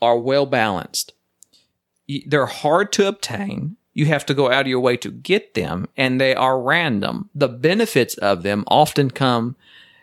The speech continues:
at a cost. For instance, you have to meet this certain objective or be at this certain area or, or whatever it is to be able to play it. But they're a huge benefit. They felt like, and I mentioned this to Enrique, like in Cosmic Encounter, where you have these cards and everybody's just throwing cards out there.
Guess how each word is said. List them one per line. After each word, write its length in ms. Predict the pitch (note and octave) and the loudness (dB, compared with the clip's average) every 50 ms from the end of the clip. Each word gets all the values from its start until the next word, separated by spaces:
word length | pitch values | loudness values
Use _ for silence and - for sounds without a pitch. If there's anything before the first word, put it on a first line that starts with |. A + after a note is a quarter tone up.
| _ _ | _ _
at 120 | - B2 A#2+ | 0 2 2
a 40 | B2 | 0
cost. 560 | - - - G#3+ G3+ D3 G2+ F2 F#2+ - - | 0 0 2 4 4 4 4 2 0 -2 -2
For 160 | - B2+ F2+ | 0 0 0
instance, 460 | C3 B2+ A#2 - - A#2+ G#2+ - - | 0 -2 -4 -4 -4 -6 -6 -6 -10
you 120 | - C#3 B2 | -10 -10 -6
have 340 | A#2 B2 B2+ B2 A#2 - - | -2 0 0 0 -2 -4 -8
to 80 | A#2+ | -10
meet 360 | A#2 A#2+ B2 B2+ B2 A2+ _ - | -8 -6 -6 -6 -6 -8 _ -6
this 160 | B2 A#2 - | -4 -2 0
certain 400 | - - - A#2+ A2 - - G#2+ | 2 2 2 2 0 0 -2 -4
objective 640 | G#2 G#2 A2+ A#2 A2 G#2+ G#2+ - - A2 A2 - | -4 -2 2 2 4 2 2 0 0 0 0 0
or 160 | - G#2 G2+ | 0 0 0
be 260 | G#2 G2+ B2+ A#2+ A#2 A2+ | 0 0 0 2 2 2
at 140 | G#2+ - | 2 0
this 180 | - A2+ G#2+ - | -2 -4 -2 -2
certain 260 | - C3 A#2+ - F2 | -2 -2 -4 -4 -6
area 400 | - G2+ A2 G#2+ G#2 G#2 G#2+ G#2+ | -6 -4 -4 -2 0 0 0 0
or, 160 | F#2+ G#2+ G#2+ G#2+ | 0 0 -2 -2
or 180 | - - C#3 | 0 -2 0
whatever 420 | C3+ D3 D3 C#3+ C#3 B2 A2 A2+ A2 | 2 2 4 4 2 2 0 -2 0
it 80 | G#2 | 2
is 160 | C3 C#3 B2+ A#2 | 2 2 2 2
to 60 | A#2+ | 0
be 120 | A2+ A#2 G#2+ | 0 0 0
able 100 | F#2+ F#2 | 0 -2
to 80 | - | -4
play 300 | - - - D#3+ D3 A#2 | -6 -2 0 0 0 0
it. 160 | G2 - - - _ - - - - - _ _ - | -2 -4 -8 -12 _ -20 -20 -20 -20 -20 _ _ -4
But 200 | C#3 D3 C3+ - | -2 0 0 0
they're 200 | - D3 C3+ B2+ | 0 0 2 2
a 80 | B2 A#2 | 2 0
huge 720 | A#2 - - - - - - E3+ D#3+ D3+ B2+ - A#2 A2+ A#2 | -2 -6 -8 -8 -8 -6 -4 -4 -4 -4 -4 -6 -10 -4 0
benefit. 640 | C3+ C3 A#2 A2 G#2 - - - - - - - - _ _ - - - - - _ | 2 2 2 2 -2 -4 -4 -4 -4 -4 -6 -8 -16 _ _ -20 -20 -20 -20 -8 _
They 140 | - C#3+ C#3 | 0 0 0
felt 480 | C3+ - - - F3 E3+ F3 F3 - | 0 -2 -2 0 2 2 2 0 -2
like, 460 | - C3 C#3 C#3+ C#3 C#3 C#3 - - _ _ _ _ _ _ _ _ _ - - | -2 -2 0 0 0 -2 -4 -8 -16 _ _ _ _ _ _ _ _ _ -4 -2
and 120 | C#3+ C3+ | 0 0
I 40 | B2+ | 0
mentioned 400 | C3+ D3 D#3+ D3 - C#3+ C3 C3 | 2 0 0 0 0 -2 -2 -2
this 140 | B2 - - | -2 -4 -4
to 260 | - G#2+ - - - | -4 -6 -8 -8 -10
Enrique, 500 | A2+ A2 A2+ A#2 C3+ C#3 - - A2 A2 | -8 -6 -4 -2 -2 -2 -2 -2 -2 -2
like 260 | G#2+ G#2+ G#2 G#2+ - | -2 -2 -4 -6 -6
in 120 | A2 G#2+ G2+ | -8 -10 -8
Cosmic 520 | - - C3+ C3 B2+ A#2 - A2+ A2 - | -4 0 0 0 0 0 -2 -6 -6 -6
Encounter, 460 | G#2 G2+ - - A#2 A2+ A2+ G#2 G2 | -8 -10 -8 -4 -4 -2 -2 -2 -4
where 160 | F#2 G2+ A2+ G#2 | -4 -4 -4 -6
you 100 | G#2 G2+ | -4 -2
have 200 | A2+ A2 G#2+ - | -2 -2 -2 -4
these 140 | G#2+ G2 | -6 -12
cards 340 | - - - A2+ G#2 G#2 G2+ | -10 -6 -2 -2 0 -2 -2
and 100 | G2 F#2+ | -4 -4
everybody's 300 | G#2 A2+ A2+ A#2 G#2+ G2 | -4 -2 0 -2 -2 -2
just 160 | G2 - - | -2 -6 -6
throwing 280 | - A#2 G#2 F2+ F2 F2 | -4 -4 -4 -4 -4 -4
cards 280 | - A2+ F#2+ F2+ F2 - | -2 -2 0 0 0 -2
out 180 | D2+ C#2+ - | -4 -4 -4
there. 220 | - - - - | -8 -10 -10 -12